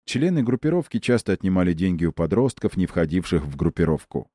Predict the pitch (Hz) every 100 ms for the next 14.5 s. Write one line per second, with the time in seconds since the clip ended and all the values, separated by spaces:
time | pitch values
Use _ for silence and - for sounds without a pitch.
0 | _ _ _ _ 95 - 131 117 113 101
1 | 107 - 113 123 - 92 92 98 98 90
2 | 85 85 - 135 - 107 82 87 - 87
3 | - 85 92 92 - 85 87 80 85 85
4 | 78 - 80 82 - 78 71 65 - _
5 | 85 98 120 131 123 120 98 82 82 -
6 | 85 80 78 71 65 _ _ _ _ _
7 | _ 143 165 139 151 - 123 127 143 123
8 | 104 95 95 107 104 92 95 85 90 87
9 | 95 98 95 82 85 85 - 87 82 80
10 | 71 64 - _ - 85 120 147 135 -
11 | 139 127 98 107 104 95 78 90 82 82
12 | 98 107 104 85 95 87 - 123 110 92
13 | 92 87 110 92 95 87 87 80 80 -
14 | 78 95 104 104 98